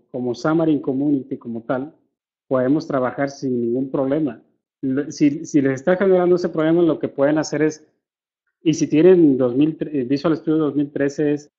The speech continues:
instalarse, eh, de, de, este, desde cero la versión dos mil quince Community,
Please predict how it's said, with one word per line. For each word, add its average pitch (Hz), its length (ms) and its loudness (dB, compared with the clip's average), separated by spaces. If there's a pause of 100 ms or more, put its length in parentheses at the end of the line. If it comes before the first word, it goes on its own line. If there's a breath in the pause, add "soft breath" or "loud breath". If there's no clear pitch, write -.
(160)
instalarse, 135 760 0 (280)
eh, 113 140 -12
de, 113 600 -8 (180)
de, 120 440 -2
este, 117 300 -10
desde 127 280 -2
cero 143 300 -2
la 120 260 -2
versión 127 600 -4
dos - 140 -10
mil 135 200 -4
quince 156 340 -6
Community, 143 640 -8